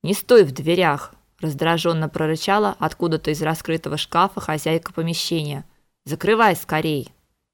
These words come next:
И как бы в подтверждение того, что госпожа изволит нервничать, из-за дверцы шкафа показался нервно двигающийся кончик хвоста. "А на дверной ручке точно нет ловушки?"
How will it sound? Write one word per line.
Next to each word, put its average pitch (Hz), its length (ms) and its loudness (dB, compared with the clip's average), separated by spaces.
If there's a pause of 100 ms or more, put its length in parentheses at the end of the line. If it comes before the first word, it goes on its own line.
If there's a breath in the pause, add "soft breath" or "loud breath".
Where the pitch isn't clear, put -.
(200)
И 196 80 0
как 254 260 2
бы 214 80 -4
в - 60 -10
подтверждение 190 720 -2
того, 180 320 2
что 170 160 -6
госпожа 165 580 0
изволит 156 440 -2
нервничать, 254 720 -2
из-за 160 260 0
дверцы 233 400 0
шкафа 226 400 -2
показался 160 680 -2
нервно 190 440 -2
двигающийся 196 800 -2
кончик 156 580 -6
хвоста. 156 680 -6 (680)
"А 156 100 0
на 165 100 0
дверной 190 440 2
ручке 196 340 2
точно 262 380 0
нет 220 260 -2
ловушки?" 165 640 0